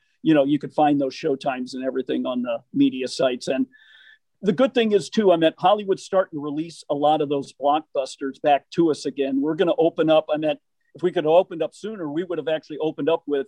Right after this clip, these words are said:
uh, Godzilla versus Kong, which has been a huge hit,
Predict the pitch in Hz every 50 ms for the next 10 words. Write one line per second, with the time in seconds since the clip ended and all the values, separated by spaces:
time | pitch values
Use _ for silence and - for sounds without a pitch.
0 | _ - - 143 139 135 139 - 156 151 147 - - 156 156 160 147 120 156 151
1 | 139 - 135 - - - - 160 165 175 151 131 127 123 120 _ _ _ _ _
2 | _ - 151 160 156 - - 156 135 - - 156 156 151 147 143 151 143 131 -
3 | _ _ - - - 165 190 220 226 170 143 123 - - 160 147 117 - _ _